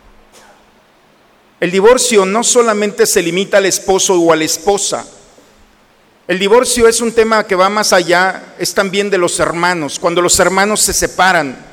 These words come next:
una herencia destroza la familia. Cuando un amigo o una amiga de toda la vida por un comentario se va de ti y permitiste que esa persona se alejara de ti cuando había compartido tantas,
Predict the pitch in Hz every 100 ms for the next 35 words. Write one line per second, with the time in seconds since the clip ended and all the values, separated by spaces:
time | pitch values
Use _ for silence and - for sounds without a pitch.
0 | - - - 180 196 175 190 160 143 127
1 | 127 - 143 170 - - 214 - 202 180
2 | 151 156 147 127 127 127 - - _ _
3 | _ _ _ _ 180 190 226 240 233 233
4 | 240 214 214 220 214 220 214 202 196 208
5 | 208 190 208 208 196 190 202 202 202 190
6 | 185 190 190 202 185 185 180 185 180 190
7 | 196 196 196 - - _ _ _ _ -
8 | 208 226 220 220 208 269 285 - 233 202
9 | 208 208 220 240 190 220 208 220 - 196
10 | 180 175 208 233 233 196 214 - 196 180
11 | 185 226 240 220 190 - 202 196 - -
12 | 247 240 247 247